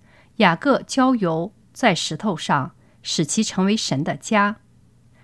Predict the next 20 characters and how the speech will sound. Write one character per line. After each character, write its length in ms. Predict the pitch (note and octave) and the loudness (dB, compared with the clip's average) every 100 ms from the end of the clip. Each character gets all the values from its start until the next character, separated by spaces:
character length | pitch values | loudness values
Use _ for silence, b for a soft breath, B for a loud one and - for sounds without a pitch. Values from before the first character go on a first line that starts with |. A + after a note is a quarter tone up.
| b b b - | b b b 2
油 420 | G3+ G3+ A#3 - - | 6 6 4 -2 -10
象 340 | - D4+ A3+ | 0 2 4
征 180 | C#4 C4+ | 4 2
圣 340 | - C4+ E3+ | 2 0 0
灵， 240 | D3+ D#3 E3+ _ _ | -2 -8 -12 _ _
就 140 | - | 0
是 140 | C4+ A3+ | 2 2
三 260 | - C#4 | 2 4
一 80 | C#4+ | 4
神 400 | C4+ - E3 E3+ - | 2 -2 -2 -2 -4
为 160 | B3+ C#4+ | 2 2
着 160 | - | 2
临 200 | D3+ D3 | -2 0
到 120 | G3+ G3+ | 2 2
人 220 | D#3 F3 | 2 0
的 240 | G3 - - | 0 -2 -2
终 200 | C4 B3+ | 0 2
极 160 | - | 0
表 240 | F3 E3+ - | -2 -2 -4
现。 400 | - G#3 D3+ | -4 -2 -2